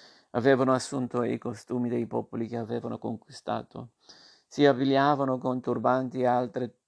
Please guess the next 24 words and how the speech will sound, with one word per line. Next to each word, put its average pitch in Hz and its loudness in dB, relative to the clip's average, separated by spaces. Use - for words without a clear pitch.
turchierie. 120 -4
Parlavano 123 4
la 123 2
lingua 123 0
dei 123 0
loro 127 4
nemici 120 -6
e 123 -4
poco 143 0
mancava 127 2
che 120 -6
seguissero 120 -2
i - -8
precedetti 131 0
dall'Alcorano, 123 -2
ragione 127 -2
per 127 2
la 127 0
quale 127 2
il, 123 -2
un 127 2
ibernico 123 0
a 123 4
metà, 120 -2